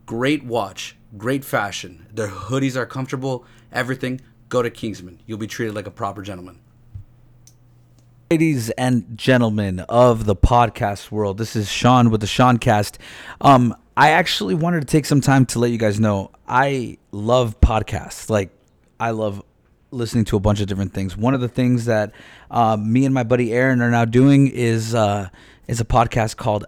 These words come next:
Our Corner, where we go over a lot of influences from, um, different pop culture and how they affect society and how they affect everything like that. So join us at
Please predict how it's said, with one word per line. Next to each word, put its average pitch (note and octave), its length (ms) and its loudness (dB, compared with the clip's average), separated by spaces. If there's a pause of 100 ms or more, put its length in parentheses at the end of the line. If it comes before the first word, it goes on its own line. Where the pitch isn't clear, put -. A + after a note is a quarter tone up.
Our A2 300 4
Corner, G2 500 0
where F#2+ 100 -2
we G2+ 80 -2
go A2 200 2
over G#2+ 220 -2
a G#2 60 -2
lot G2+ 240 0
of F#2+ 220 -2 (320)
influences A2+ 640 0
from, G2 580 -4
um, G2 500 -8
different A2 480 -4
pop - 260 -4
culture A2 440 0
and G2+ 140 -2
how A2 220 -2
they G#2+ 160 2
affect - 460 -2 (300)
society G#2 640 4
and G2+ 120 2
how G#2 160 2
they G#2 120 2
affect G2+ 340 -2
everything G2 320 -2
like F#2+ 180 -8
that. F#2+ 260 -6
So F#2 380 -6
join B2+ 280 4
us C3 140 2
at A2+ 280 2